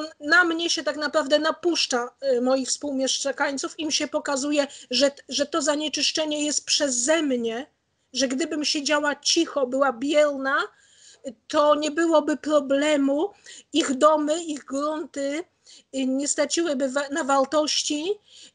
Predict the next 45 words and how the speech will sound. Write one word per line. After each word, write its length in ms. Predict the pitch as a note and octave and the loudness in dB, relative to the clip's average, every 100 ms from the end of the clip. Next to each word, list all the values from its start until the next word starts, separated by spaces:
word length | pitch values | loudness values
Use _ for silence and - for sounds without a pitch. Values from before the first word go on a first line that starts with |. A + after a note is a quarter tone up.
| - | -4
i, 300 | D4 C#4+ - - C#4 | -2 -2 -4 -6 -2
y, 60 | |
wszyscy 400 | C4 - D#4 E4 | 0 0 0 -4
tutaj 460 | D#4 D4 D4+ D4 D4+ | -4 0 0 -2 -6
sobie 280 | D#4 D4 C#4+ | -4 -2 -4
swobodnie 580 | - C#4+ D4+ D4 C#4+ C4+ | -2 2 4 4 0 0
dalej 300 | D4 D4 C#4+ | 2 2 0
mogliby 680 | D4+ C4 C4+ B3+ C4+ C#4 C#4 - - | 0 0 -2 0 2 0 -2 -14 -4
szczęśliwie 760 | - D4 C#4 - D4 D4+ D4 | -2 0 0 0 0 -2 -2
pracować. 580 | C#4+ C#4+ C#4+ D4+ C#4 - | -2 -2 0 -2 -2 -4
A 100 | C4 | -6
to, 260 | C4+ E4+ G4+ | 0 2 4
że 220 | E4 G#3 - - - - - - B3+ | 4 2 -2 -16 -16 -18 -20 -14 -4
w 80 | - | 2
sumie 360 | G4 G4 F#4+ | 4 4 2
faktycznie 680 | - E4 - G#4+ A#4+ - G#4 | 0 -2 2 2 4 4 2
pra-, 200 | D#4 D4 | 2 0
w 60 | - | 0
prawie 280 | D#4+ D#4 | -2 0
każdym 440 | - F4 D#4+ D4+ D4 | -2 -2 -2 -2 2
domu 300 | D#4 E4 D#4 | 2 2 -2
jest 260 | D#4+ - | -2 -2
ktoś 260 | - D4+ - | -4 -6 -6
chory, 540 | - D#4 C#4+ B3+ C#4+ - - - - | -2 2 4 4 2 -4 -18 -14 -6
że 160 | C4+ | -4
tutaj 380 | C4+ C#4+ D#4 D4 | -4 -2 -2 0
na 160 | C#4+ D4 | -2 0
trzydzieści 640 | - D4+ C4+ E4+ - D4+ | 0 0 0 -2 -4 -6
dzieci, 300 | B3+ C#4+ - | -4 -4 -4
powiedzmy, 380 | C#4+ C4+ C#4+ C#4+ | -4 -4 -6 -6
do 100 | C4+ | -6
dziesiątego 540 | B3+ B3 C#4+ D4 C#4+ D4 | -4 -4 -4 -4 -2 0
roku 280 | C#4 C#4 | 0 -2
życia 260 | C4 D4 D4 | -4 0 0
jest 240 | C#4 - | 0 -2
piątka 420 | - D4 D#4 - C#4 | 2 2 2 -2 -4
z 60 | |
poważnymi 560 | - C4 B3+ C4+ D#4 D#4 | -4 -2 0 -2 -6 -4
chorobami 640 | D4+ C#4+ C4 C#4 D4 C4 | 0 2 2 2 0 0
mutagennymi, 1000 | C4 C4 C4+ B3+ C4+ C#4 D4+ C#4 A#3 C4 - | 0 -2 2 2 2 -2 0 2 2 0 -4
o 80 | |
czym 160 | C4 C4+ | -4 -2
się 120 | D4 | -4
nie 160 | C4+ C4 | -4 0
mówi 500 | C4+ B3+ A3+ B3 | 4 2 0 -8